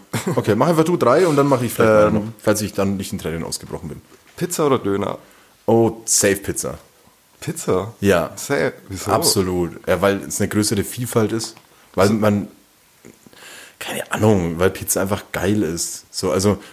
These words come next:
Speaker 2: Döner ist immer, okay, ich, ich, ich glaube, es ist leicht zu erklären mit, ich esse häufiger, denke ich mir bei einer Pizza, wow, die ist geil, als dass ich mir bei einem Döner denke, wow, der ist geil. Pizza kann sich leichter, qualitativ hochwertiger
Speaker 1: Ja, das
Speaker 2: ab-,
Speaker 1: stimmt.
Speaker 2: abheben,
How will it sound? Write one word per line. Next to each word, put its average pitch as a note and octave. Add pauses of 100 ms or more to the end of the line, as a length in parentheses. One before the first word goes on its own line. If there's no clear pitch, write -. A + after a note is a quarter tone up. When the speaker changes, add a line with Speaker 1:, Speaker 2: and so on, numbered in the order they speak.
(160)
Speaker 2:
Döner D3
ist B2 (240)
immer, D3+ (1200)
okay, A2
ich, G2+
ich, A2
ich -
glaube, A#2
es A2+
ist G2+
leicht A2
zu A#2
erklären A2
mit, A2+
ich -
esse -
häufiger, C3+
denke A2+
ich G2+
mir G#2
bei G2+
einer G2
Pizza, G2
wow, A2+
die G#2+
ist -
geil, A2
als -
dass F#2+
ich G2+
mir G2
bei F2+
einem F2
Döner G#2
denke, D#2
wow, F2+
der D2
ist -
geil. B1+ (760)
Pizza C#3+
kann B2
sich G#2+
leichter, A2
qualitativ G2
hochwertiger F#2+
Speaker 1:
Ja, G#2
das G#2
Speaker 2:
ab-, G2
Speaker 1:
stimmt. G2+ (120)
Speaker 2:
abheben, A2+